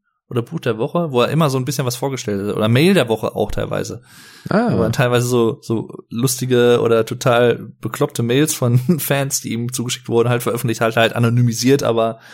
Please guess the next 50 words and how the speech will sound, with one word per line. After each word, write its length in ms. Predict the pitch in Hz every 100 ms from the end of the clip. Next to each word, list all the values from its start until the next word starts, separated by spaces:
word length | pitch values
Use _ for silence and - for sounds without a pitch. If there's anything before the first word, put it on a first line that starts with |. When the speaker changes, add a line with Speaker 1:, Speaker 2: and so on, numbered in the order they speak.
| -
Speaker 2:
Mhm. 260 | 117 120 165
Speaker 1:
äh, 240 | 113 110 110 - - -
<laughs> 600 | - - 175 - - 156
schon 280 | - - 117
geil. 360 | 104 95 98 -
Da 60 | 120
waren 120 | 113
schon 140 | 123
echt 180 | 127 123
geile 220 | - 107
Sachen 220 | 104 110 101
dabei. 420 | 98 98 95 98 _ - - - - - - - _ _
Speaker 2:
Oh. 220 | 120 120 113 - _ -
Speaker 1:
Ach 220 | 127 123
ja. 260 | 107 104 - _ _ _ _ _ _ _ _ _ _ _
Speaker 2:
Ach, 40 | 131
Speaker 1:
Ich 80 |
hab 60 | 202
Speaker 2:
der 80 | 131
Speaker 1:
ja 60 | 185
Speaker 2:
Farin 140 | 120
ist 180 | 120 -
Speaker 1:
tatsächlich 140 | 117 107
Speaker 2:
schon, 260 | 104 101 98 - - -
ist 140 | 120
schon 180 | - 104 101 101
eine 160 | 101
sympathische 580 | 101 101 - 98 - 104
Sau. 320 | 92 85 87 92 _
Zwar 180 | - 117
auch 120 | 143
Speaker 1:
Ja. 100 | 165
Speaker 2:
ein 40 | 170
bisschen 260 | 170 165
irre 360 | 147 196 233 - _ _ _
in 180 | 190 202
gewisser 540 | 185 190 202 185 180
Hinsicht, 480 | 170 190 185 185 -
aber 320 | 139 139 135
Speaker 1:
Ja, 200 | 131 131
muss 120 | 117
Speaker 2:
das 80 | 123
Speaker 1:
er 60 | 107
Speaker 2:
macht 80 | 87
Speaker 1:
auch 60 | 87
Speaker 2:
ihn 100 | 113
auch 100 | 110
Speaker 1:
sein. 60 | 85
Speaker 2:
so 120 | 98
sympathisch. 540 | 101 98 87 - -